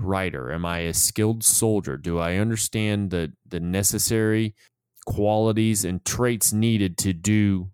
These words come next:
X, Y, and Z type thing," right? Competence, I mean, competence is many things. Competence in, say, cooking. Anyone can put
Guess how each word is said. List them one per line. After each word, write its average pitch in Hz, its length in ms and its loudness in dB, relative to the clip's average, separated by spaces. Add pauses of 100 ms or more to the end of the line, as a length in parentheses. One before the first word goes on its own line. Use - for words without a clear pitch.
(180)
X, - 260 -8
Y, 92 220 -2
and 85 100 -4
Z 82 180 -6
type - 280 -10
thing," 58 220 -16
right? 180 260 -6 (560)
Competence, 131 760 -2
I 101 60 -4
mean, 104 340 0 (480)
competence 156 420 2
is 95 120 0
many 92 260 0
things. - 500 -10 (840)
Competence 160 480 0
in, 123 240 2
say, 107 200 2
cooking. - 460 -4 (640)
Anyone 127 280 4
can 107 140 -2
put 120 300 4